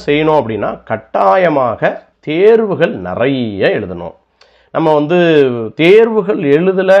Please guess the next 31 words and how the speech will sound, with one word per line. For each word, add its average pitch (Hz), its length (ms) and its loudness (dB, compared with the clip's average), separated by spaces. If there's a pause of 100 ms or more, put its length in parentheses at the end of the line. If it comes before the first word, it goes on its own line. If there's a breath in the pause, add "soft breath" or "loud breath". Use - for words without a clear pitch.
அப்படின்னு 131 240 -6
சொன்னா, 107 540 -4
நான் 131 240 2
அது 127 200 0
குறித்து 156 320 -4
ஒரு 139 120 -4
பெரிய 143 480 -4
வீடியோவை 147 360 2
போட்டிருக்கேன், 104 340 -8
நாற்பது 143 640 0
நிமிட 127 240 -2
வீடியோ 147 260 -2
போட்டிருக்கேன், 110 480 -6 (240 loud breath)
நம்மளுடைய 117 340 -4
நறுமலர்ல 123 640 -2
பாருங்க. 90 400 -8 (380 soft breath)
இது 196 280 -6
வரைக்கும் 190 480 0
நான் 165 300 2
வந்து 160 240 -4
கடந்த 143 360 0
பதினெட்டு 170 480 -4
மாதங்களாக 143 800 0 (240 soft breath)
அவங்களுக்கு 131 380 -4
வந்து 131 280 -4
இந்த 123 220 -2
கல்லூரி 143 320 0
பேராசிரியர்களுக்கான 113 840 -2
பயிற்சியை 120 420 -4
கொடுத்துட்டு 113 400 -10
வரேன். 87 220 -10